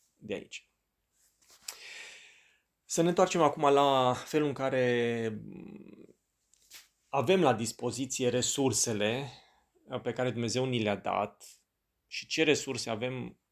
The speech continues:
și în ce proporție în perioada asta a vieții. Da? În ultima parte a vieții, resursa pe care o avem cel mai mult la dispoziție este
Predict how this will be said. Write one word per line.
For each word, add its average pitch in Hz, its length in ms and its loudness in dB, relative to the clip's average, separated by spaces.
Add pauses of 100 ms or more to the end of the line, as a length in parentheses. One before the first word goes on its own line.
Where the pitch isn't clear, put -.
(220)
și - 200 -14
în 107 80 -8
ce 139 300 0
proporție 117 680 -4
în 113 320 0
perioada 110 400 2
asta 98 200 -2
a 95 40 -2
vieții. - 440 -10 (180)
Da? - 300 -20
În 127 140 -6
ultima 147 340 0
parte 123 320 0
a 110 40 -2
vieții, 127 640 -6 (180)
resursa 113 560 -6
pe 110 200 -12
care 110 220 -2
o 104 100 -2
avem 104 500 -4
cel - 180 -10
mai 107 120 -8
mult 110 160 -6
la 104 60 -4
dispoziție 113 600 -8
este 107 540 -4